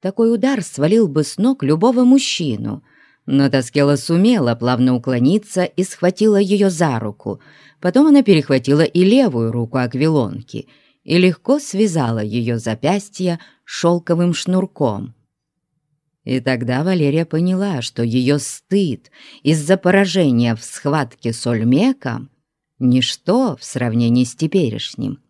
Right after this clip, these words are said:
Женщин она презирала, и вот нашлась же такая, которая делает с ней, что хочет.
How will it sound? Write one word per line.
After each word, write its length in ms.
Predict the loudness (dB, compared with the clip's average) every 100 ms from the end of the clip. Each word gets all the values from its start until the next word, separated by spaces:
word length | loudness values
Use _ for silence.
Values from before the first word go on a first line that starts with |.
| _ _ _ _ _ _ _ _ _
Женщин 480 | -8 0 2 2 2
она 200 | 0 0
презирала, 840 | 0 -2 0 0 0 -2 -6 -12 -18 _ _ _ _
и 100 | -2
вот 200 | 0 2
нашлась 560 | 2 0 -2 -2 0 0
же 160 | 0 -2
такая, 420 | -2 -2 -2 -2
которая 420 | -2 0 0 0
делает 540 | 0 2 2 4 0
с 80 | 0
ней, 160 | -2 -2
что 240 | -2 -4
хочет. 600 | 0 0 0 -6 -14 -16